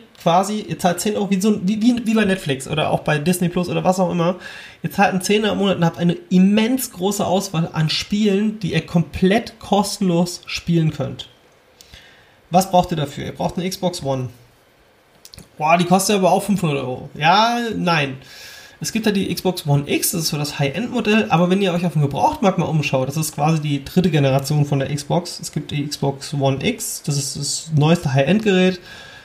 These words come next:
Die Xbox One S, das ist das Gerät in der Mitte.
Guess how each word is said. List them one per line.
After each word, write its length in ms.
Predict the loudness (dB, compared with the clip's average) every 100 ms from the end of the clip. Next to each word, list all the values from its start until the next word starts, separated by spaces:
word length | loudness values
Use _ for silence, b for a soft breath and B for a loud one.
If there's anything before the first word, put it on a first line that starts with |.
| B _
Die 140 | -6 -4
Xbox 440 | -4 -4 -4 -2
One 300 | 0 2 2
S, 200 | 0 -2
das 100 | -4
ist 140 | -4 -6
das 200 | -6 -4 -4 -4
Gerät 320 | -4 -2 0
in 60 | 2
der 80 | 4
Mitte. 380 | 2 2 0